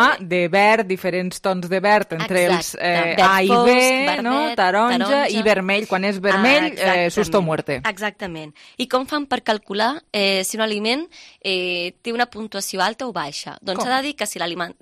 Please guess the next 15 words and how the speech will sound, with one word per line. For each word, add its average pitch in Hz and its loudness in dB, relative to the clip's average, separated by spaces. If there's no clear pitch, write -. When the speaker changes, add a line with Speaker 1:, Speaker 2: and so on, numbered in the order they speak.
Speaker 1:
que 185 -10
si 165 -10
l'aliment 170 -8
té 247 -10
una 240 -6
puntuació 196 -10
alta, 254 -4
vol 226 0
dir 254 -4
que 220 0
li 196 0
han 233 -2
sumat 233 -6
molts 220 -8
nutrients 247 -8